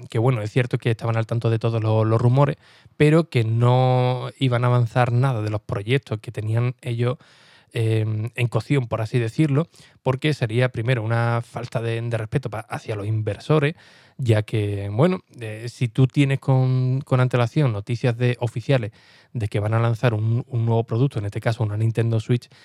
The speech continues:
Mini, pues si estás con ganas de comprarte una Nintendo Switch, quizás diga, "Oye, pues me espero,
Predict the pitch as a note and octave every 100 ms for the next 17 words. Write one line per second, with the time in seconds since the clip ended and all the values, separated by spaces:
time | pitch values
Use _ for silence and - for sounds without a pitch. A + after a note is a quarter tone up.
0 | - C3 B2+ D#3 C#3 D#3 _ _ - A2
1 | - A2+ A2 _ C3+ D3 - E3+ - -
2 | C3+ - C#3+ C#3 D3 A2+ A2 A2 A#2+ B2
3 | C3 B2+ B2+ B2+ B2+ A#2+ C3+ - A#2 A#2+
4 | A#2+ A#2+ A#2+ A#2+ A#2 G#2+ G#2+ A2 - -
5 | C#3 C3+